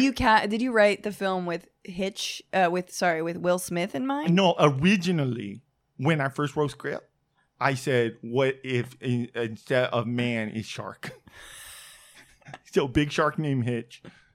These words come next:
Speaker 2: who teach other shark how to love. And they said, "We can't do n-, any more ocean movie." I said, "Okay, Will Smith."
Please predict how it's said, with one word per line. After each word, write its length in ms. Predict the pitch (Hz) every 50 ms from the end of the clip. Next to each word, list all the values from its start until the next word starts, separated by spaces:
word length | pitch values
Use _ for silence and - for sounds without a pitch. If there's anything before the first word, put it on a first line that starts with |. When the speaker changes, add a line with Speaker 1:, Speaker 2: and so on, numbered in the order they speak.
| _ _
Speaker 2:
who 320 | - 143 131 123 123 123 123
teach 400 | - - 147 131 - - - - - - - _ -
other 180 | 147 127 131 123
shark 240 | 127 - 127 107 -
how 160 | - 120 113
to 60 | 110
love. 340 | 107 107 110 107 95 117 - _ - -
And 120 | - 147 143
they 80 | 131
said, 280 | 123 127 135 123 123 - - - _ -
"We 100 | 151 143
can't 260 | - 208 214 196 -
do 80 | 185
n-, 200 | 180 175 185 185 -
any 200 | 170 165 175 170
more 200 | 160 156 147 151 151
ocean 400 | 147 151 151 - - - 113 113
movie." 400 | 107 101 95 95 - 107 - - -
I 120 | 120 117 123
said, 140 | - 143
"Okay, 460 | - 160 131 127 - 131 131 117 - - - _ _ -
Will 140 | 123 117
Smith." 280 | - - 113 98 -